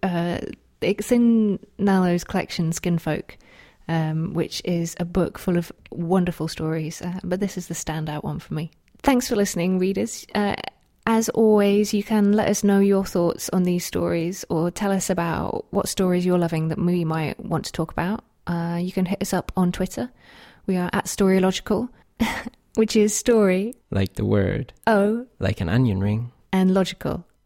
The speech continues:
Speaker 2: Like syllogisms. You can follow her on Twitter at E G Kosh.
Speaker 1: And you can follow him on Twitter at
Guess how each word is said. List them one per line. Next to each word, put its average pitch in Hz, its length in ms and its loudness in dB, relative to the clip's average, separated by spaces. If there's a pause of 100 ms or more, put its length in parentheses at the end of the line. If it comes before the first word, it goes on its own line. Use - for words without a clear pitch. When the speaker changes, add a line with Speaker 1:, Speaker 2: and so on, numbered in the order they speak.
Speaker 2:
Like 95 920 -2 (140)
syllogisms. - 840 -8 (200)
You 117 120 0
can 117 140 0
follow 117 580 2
her 117 480 0
on 98 220 -6
Twitter 92 480 -4 (120)
at 110 280 -6
E 107 160 -8
G 104 220 -6
Kosh. - 580 -10 (160)
Speaker 1:
And 190 160 6
you 190 60 2
can 185 120 -2
follow 196 220 0
him 196 280 2
on 175 120 2
Twitter - 380 -6 (140)
at 170 140 -4